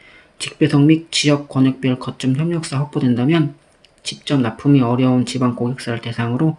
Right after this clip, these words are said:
효율적인 응대가 가능할 것으로 예상됩니다. 전문 인력 강화를 위해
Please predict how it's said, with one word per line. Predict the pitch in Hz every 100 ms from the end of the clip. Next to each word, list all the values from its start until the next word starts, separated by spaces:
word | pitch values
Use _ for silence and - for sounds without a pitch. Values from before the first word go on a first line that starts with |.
| - - _ -
효율적인 | 185 185 170 156 135
응대가 | 120 127 147
가능할 | 143 120 127 127 127
것으로 | 117 147 143
예상됩니다. | 120 123 117 123 123 107 110 _ _ _ _ _ _ _ _ _ _ _ _ _ _ _ _
전문 | - 160 170 170
인력 | 160 165
강화를 | 160 143 147 147 127
위해 | 139 175 160